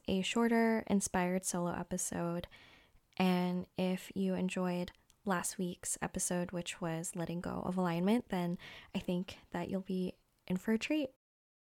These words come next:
I've been excited to share just, like, my different unique perspectives and juicy takes. And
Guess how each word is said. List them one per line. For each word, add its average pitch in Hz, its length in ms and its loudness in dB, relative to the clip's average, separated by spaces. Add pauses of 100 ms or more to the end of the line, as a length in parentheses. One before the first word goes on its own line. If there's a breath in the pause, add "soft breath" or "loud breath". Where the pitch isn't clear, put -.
(260)
I've 196 340 6
been 202 640 2
excited 190 420 0
to 196 100 -2
share 175 680 0 (460 soft breath)
just, 254 180 2
like, 294 220 4 (100)
my 190 400 4 (140)
different 185 480 -2 (400)
unique 185 460 2 (220)
perspectives 180 680 -2
and 175 100 0
juicy 180 360 -4
takes. - 720 -6 (640 loud breath)
And 180 680 0